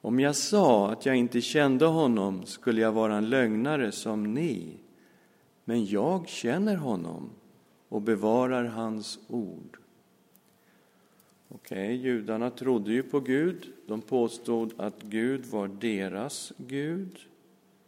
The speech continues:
Men Jesus säger väldigt tydligt att den de trodde på och som de kallade för sin Gud, att de inte kände honom.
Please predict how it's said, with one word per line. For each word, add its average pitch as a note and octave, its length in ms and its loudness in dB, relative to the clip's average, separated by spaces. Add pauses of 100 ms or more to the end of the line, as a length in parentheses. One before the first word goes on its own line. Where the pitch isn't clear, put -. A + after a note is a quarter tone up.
(800)
Men A#2 180 0
Jesus A#2 480 0
säger A2+ 320 0
väldigt A#2+ 500 -2
tydligt G#2 680 -4
att G#2 200 -12
den A#2+ 260 -2
de A#2+ 160 -4
trodde A#2 440 -2
på G#2 400 -4 (720)
och A2 120 -10
som A2 160 -6
de A2 120 -6
kallade G#2 480 -2
för G#2 160 -8
sin G2 360 -4
Gud, F#2 360 -6 (680)
att F#2+ 180 -14
de A2 240 -2
inte A2+ 520 -6
kände G#2 440 -8
honom. D#2+ 380 -12